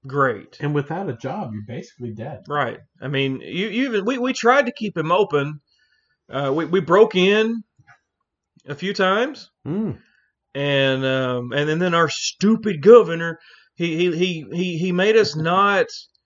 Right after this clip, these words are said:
Speaker 1: he, we weren't able to even get out of our homes.
Speaker 2: Yeah.
Speaker 1: So we couldn't support him. I mean, even though we weren't paying for the beer, we, we, he couldn't support himself,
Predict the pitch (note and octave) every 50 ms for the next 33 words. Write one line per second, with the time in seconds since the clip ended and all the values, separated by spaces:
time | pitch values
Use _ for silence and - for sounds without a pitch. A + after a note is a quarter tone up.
0 | _ _ _ _ _ _ _ _ - E3 F3+ F#3+ G#3 G#3+ G#3+ G#3+ G#3+ G#3+ G#3+ G#3
1 | G#3+ G3 A#3 B3 C4 C4 C4 B3 A3 A#3+ A3 A#3+ B3 A3+ A3 A3+ G#3 A#3 - B3
2 | A#3+ A#3 G3+ F#3+ E3 D#3+ G3+ B3 D#4 G4 F#4+ D#4 F#3 C#3 A#2+ A2+ G#2+ G#2 - -
3 | - - _ _ _ _ _ - - A2 A2 G#2+ A2 A2 G#2 G2+ G2 G2 - -
4 | G3 F#3+ G#3 G#3+ - C#4 D4 D4 D4 D#4 - - C4 - - C#4+ D4+ D4+ C#4+ A#3
5 | G3 F3+ E3 D#3 C#3+ _ _ _ _ _ _ _ - F3+ F#3 G#3 A#3 C#4 C#4 C#4+
6 | C#4+ C4+ C4 B3+ A#3 B3+ B3 G3 E3 A3+ C#4 D4 D4+ C#4 A#3 F#3+ F3 F3+ D#3+ C#3+
7 | D3 D3 C#3+ D3 D3+ D3+ - - _ _ - G3+ A3 G3+ A3+ B3 B3 C4+ B3+ -
8 | - F4 G4 G4 F#4 - - D#4 - - - D#4+ E4+ F4+ F4+ E4 C#4 A#3 G#3+ -
9 | - A3+ G3 D3+ B2+ -